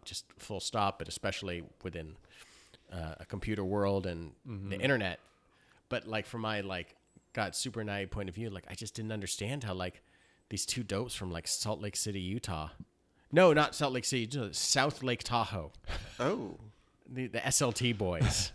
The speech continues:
Speaker 2: <laughs>
Speaker 1: One was like, it, it was just, like, so strange that, like, they just created this thing out of, like,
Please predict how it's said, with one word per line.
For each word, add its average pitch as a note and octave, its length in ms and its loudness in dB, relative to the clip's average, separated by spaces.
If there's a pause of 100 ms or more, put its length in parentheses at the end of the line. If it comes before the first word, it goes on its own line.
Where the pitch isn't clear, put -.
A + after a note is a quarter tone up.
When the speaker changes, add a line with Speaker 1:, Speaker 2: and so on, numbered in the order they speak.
(180)
Speaker 2:
<laughs> - 220 -18
Speaker 1:
One B2 360 6
was B2 160 2
like, A#2+ 300 2 (140)
it, E3 140 -2 (140)
it F#3+ 40 2
was G3 120 6
just, F3 120 2
like, E3 300 4
so G3+ 300 4
strange F#3 640 4
that, C3+ 140 -2
like, C#3+ 160 2 (240)
they E3 100 4
just D#3+ 180 -4 (520)
created D3+ 380 4
this D3 140 0
thing D#3+ 200 4
out C3+ 140 6
of, B2 120 0
like, B2+ 340 2